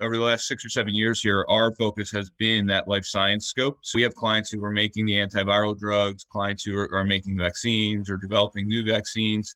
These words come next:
And luckily for the industry, and I think for all of us,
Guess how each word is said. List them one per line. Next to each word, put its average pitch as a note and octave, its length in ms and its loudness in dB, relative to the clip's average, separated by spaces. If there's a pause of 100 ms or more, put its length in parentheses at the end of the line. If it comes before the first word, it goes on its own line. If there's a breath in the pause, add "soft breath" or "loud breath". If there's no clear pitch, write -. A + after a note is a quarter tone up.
(120)
And G#2 580 2
luckily B2 480 0
for B2 100 -4
the A#2+ 140 2
industry, A#2+ 400 0
and A2 100 0
I G#2+ 40 -2
think A2 200 -6
for A2 420 2 (120)
all G2+ 200 4
of G2+ 120 0
us, G2+ 400 0